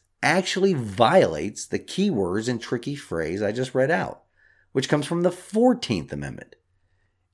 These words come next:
Individual states and citizens of certain states are denied the equal protection of the law through Congress's taxation of income.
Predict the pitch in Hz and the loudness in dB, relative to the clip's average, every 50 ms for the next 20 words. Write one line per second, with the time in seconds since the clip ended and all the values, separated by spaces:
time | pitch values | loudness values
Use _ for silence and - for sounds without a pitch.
0 | _ - 110 113 135 156 175 160 160 160 156 170 170 156 - - 113 104 110 113 | _ 0 2 2 4 4 2 2 2 0 0 0 -2 -2 0 2 4 4 2 2
1 | - - - - 98 104 95 - - - 190 226 254 233 - 127 113 101 95 101 | -2 -6 -8 -6 -4 -4 -4 -2 4 6 6 6 8 6 4 2 0 0 -2 -2
2 | 95 - - 113 95 92 104 - - - 82 85 85 - - - - 107 95 - | -2 0 0 0 0 -2 -4 -6 -4 -2 -2 -2 -4 -6 -8 -6 -6 -4 -2 -2
3 | 110 101 104 104 107 110 123 135 160 175 165 156 170 - - - 135 143 147 143 | -2 -2 0 0 2 2 2 2 2 2 2 0 0 -2 -2 0 2 2 2 2
4 | - 156 156 151 151 165 156 - - 131 120 - - 143 131 113 139 143 139 160 | 0 -4 -4 -4 -4 -6 -4 -2 0 0 0 0 -2 -6 -4 -2 -2 0 2 2
5 | 151 113 90 78 69 64 69 80 104 107 - - 117 113 101 - - - - 143 | 2 2 0 -2 -2 -4 -4 -4 -6 -8 -8 -4 -4 -4 -4 -4 -8 -8 -4 -2
6 | 151 170 175 156 117 98 - - 92 95 95 - - _ - - - 135 113 127 | 0 0 0 -2 -4 -4 -4 -4 -6 -6 -8 -12 -16 _ -6 0 2 2 2 2
7 | - - - 101 85 87 85 - - 95 104 120 - - 127 135 131 135 - - | 0 -4 -4 -2 -2 -2 -4 -4 -4 -4 -6 -6 -6 -4 -4 -2 -2 -4 -4 0
8 | 160 175 196 202 180 - - 87 - - - | 2 2 2 2 0 -2 -4 -8 -8 -10 -14